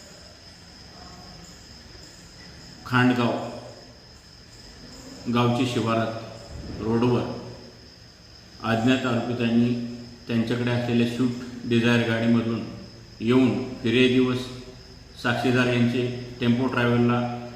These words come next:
स्विफ्ट गाडी आडवी लावून ट्रॅव्हल गाडीत घुसून साक्षीदार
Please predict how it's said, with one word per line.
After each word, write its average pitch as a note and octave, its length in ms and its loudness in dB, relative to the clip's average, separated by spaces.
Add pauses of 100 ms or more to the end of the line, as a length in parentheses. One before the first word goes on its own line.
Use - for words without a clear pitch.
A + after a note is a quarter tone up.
(200)
स्विफ्ट B2+ 240 0
गाडी A#2 280 0
आडवी A#2 320 0
लावून A#2+ 440 -2 (960)
ट्रॅव्हल B2 420 4
गाडीत A#2 220 2
घुसून A#2+ 460 0 (1600)
साक्षीदार B2 480 4